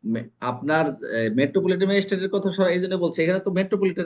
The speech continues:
এটা কি আঠারোশো আঠারো মেট্রোপলিটন বুঝতো? এখানে তো ভাষাটা ওইভাবে লিখেছে যে মেট্রোপলিটন ম্যাজিস্ট্রেট কর্তৃক প্রদত্ত সর্বতদ্রূপ নির্দেশিত হবে, মানে কি? যে আপনার এই যে দেখেন, এখানে আপনার তো বাংলা বুঝতে অসুবিধা হয়, দেখেন এই যে এখানে দেখেন, এটা যেটা ওরা যে ট্রান্সলেশন করছে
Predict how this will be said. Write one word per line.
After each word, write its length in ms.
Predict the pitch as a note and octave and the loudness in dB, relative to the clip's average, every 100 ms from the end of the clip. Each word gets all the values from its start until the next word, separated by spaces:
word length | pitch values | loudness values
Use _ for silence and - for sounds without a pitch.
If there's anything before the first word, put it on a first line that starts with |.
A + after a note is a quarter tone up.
| - | -4
এটা 160 | D3+ E3 | -2 0
কি 200 | F#3+ F3+ | 2 0
আঠারোশো 480 | - - E3 F3 | 0 -2 0 2
আঠারো 180 | - F#3+ | 2 2
মেট্রোপলিটন 540 | F3+ F#3+ F#3+ F3+ E3 E3 | 2 0 0 -2 -4 -14
বুঝতো? 420 | F3 - B2+ G2+ | -10 -2 0 0
এখানে 320 | G#2 F#3+ F3 | -2 -2 -4
তো 140 | F3+ | -6
ভাষাটা 360 | F3 B2+ C3 D#3+ | -12 -12 -4 0
ওইভাবে 300 | D#3+ E3+ E3 | 2 4 4
লিখেছে 500 | D3 B2+ A2 - G2 _ _ _ _ - | 2 0 -4 -10 -20 _ _ _ _ -8
যে 60 | A#2+ | -2
মেট্রোপলিটন 340 | D3+ G3+ F#3+ | 0 2 2
ম্যাজিস্ট্রেট 320 | G3+ G3 G3 | 2 -2 -2
কর্তৃক 220 | G3+ G3 | 0 2
প্রদত্ত 260 | F#3+ G3 F3+ | 2 2 0
সর্বতদ্রূপ 640 | - F3 F3+ G3 F#3+ F3+ | 0 0 0 0 0 0
নির্দেশিত 420 | F3 D#3+ C3+ B2 | 0 0 -2 -2
হবে, 180 | B2 A#2+ | 0 0
মানে 220 | A#2+ A#2 | -2 -4
কি? 100 | A2 _ _ _ _ _ _ - | -8 _ _ _ _ _ _ -6
যে 180 | A#2 C#3+ | 0 2
আপনার 520 | D3 D3 E3 G3 G3+ | 2 -2 -2 -2 0
এই 180 | E3 E3+ | 0 2
যে 140 | E3+ | 2
দেখেন, 260 | D3+ C#3+ B2 | 0 -4 -6
এখানে 260 | A#2+ A2 | -8 -10
আপনার 240 | A#2 C#3+ C3 | -10 -10 -10
তো 80 | |
বাংলা 380 | C3 C#3 D3+ D3+ | -8 -8 -8 -8
বুঝতে 240 | C#3+ C3 C3 | -10 -8 -8
অসুবিধা 360 | C3 C#3 C#3 | -8 -10 -10
হয়, 260 | C#3 C3+ G#2 | -10 -12 -14
দেখেন 260 | - _ _ _ _ _ _ _ _ _ _ _ _ _ _ _ _ _ _ _ _ _ _ _ _ _ _ | -20 _ _ _ _ _ _ _ _ _ _ _ _ _ _ _ _ _ _ _ _ _ _ _ _ _ _
এই 120 | C3 | -2
যে 80 | D3 | 0
এখানে 220 | D#3 D3+ | 0 0
দেখেন, 220 | B2+ A#2+ | -2 -2
এটা 160 | B2+ C#3+ | -2 -2
যেটা 220 | C#3 B2+ | -2 -2
ওরা 220 | A#2+ B2+ | -2 -2
যে 140 | B2+ A#2 | -2 -4
ট্রান্সলেশন 460 | A#2+ A2+ A2 G#2+ | -6 -10 -12 -10
করছে 340 | A2 A2 D3+ | -10 -8 -10